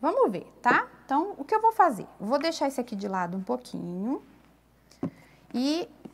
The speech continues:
vou ensinar vocês como é que eu fiz as almofadas, tá?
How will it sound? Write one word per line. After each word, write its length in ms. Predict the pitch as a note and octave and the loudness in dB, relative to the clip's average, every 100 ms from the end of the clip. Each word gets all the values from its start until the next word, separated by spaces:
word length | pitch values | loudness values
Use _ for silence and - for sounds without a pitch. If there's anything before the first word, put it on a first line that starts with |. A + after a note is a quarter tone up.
| - | -6
vou 180 | A3+ C4+ | 0 2
ensinar 380 | D4 C#4+ C#4 | 2 2 2
vocês 480 | C4+ C4+ C4+ C4+ C#4 | 4 0 0 0 0
como 220 | - C#4+ | -2 -2
é 80 | D4 | 0
que 140 | D#4+ D#4+ | 0 -4
eu 80 | |
fiz 800 | D#4 - C4 C#4+ D#4+ - - - _ _ _ | -4 -4 -4 -4 -6 -12 -18 -20 _ _ _
as 180 | - A#3 | 0 2
almofadas, 880 | A#3+ C4 - - G3 - F3 - - | 2 0 0 0 0 -2 -10 -14 -8
tá? 300 | - B3+ A4 | 0 4 4